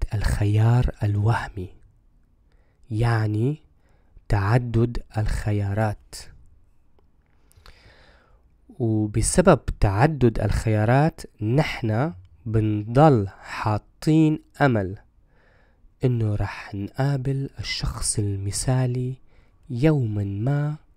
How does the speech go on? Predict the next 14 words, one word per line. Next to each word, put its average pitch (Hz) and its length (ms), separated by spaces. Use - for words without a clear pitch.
بالمستقبل. 117 920
بفكر 127 760
نحن 120 300
هلأ 123 580
ماش-، 104 560
ماشيين 139 680
بطريق 107 640
كتير 123 380
خطير، - 640
وشوي 127 600
شوي 120 560
عم 95 360
نخسر - 560
حس - 500